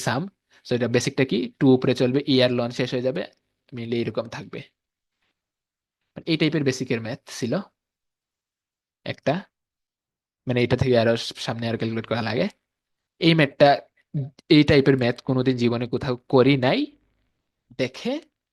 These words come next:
বুয়েট ভর্তি পরীক্ষায় এই চার নাম্বার কোয়েশ্চেন আমি আনসার করি নাই। ভাবছি, আর দরকার নেই ভাই, যেটা পারি করি। So করে দিয়ে আসলাম। এরপরে বাসায় এসে এই কোয়েশ্চেনটার সলিউশন দেখছি, দেখছিলাম। আমি তো এগুলা বেসিক জানি,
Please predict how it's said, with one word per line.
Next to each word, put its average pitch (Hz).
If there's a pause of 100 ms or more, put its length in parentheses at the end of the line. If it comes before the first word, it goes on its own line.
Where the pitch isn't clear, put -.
(760)
বুয়েট 123
ভর্তি 127
পরীক্ষায় 120
এই 120
চার 131
নাম্বার 120
কোয়েশ্চেন 120
আমি 113 (100)
আনসার 110
করি 110
নাই। - (460)
ভাবছি, 113 (360)
আর 117 (100)
দরকার 110
নেই 107
ভাই, 123
যেটা 107
পারি 123 (300)
করি। - (1400)
So -
করে 135
দিয়ে 123
আসলাম। 214 (680)
এরপরে 131
বাসায় 156
এসে - (320)
এই 202
কোয়েশ্চেনটার 131
সলিউশন 127
দেখছি, - (180)
দেখছিলাম। 180 (380)
আমি 156
তো 156
এগুলা 151
বেসিক 139 (100)
জানি, 107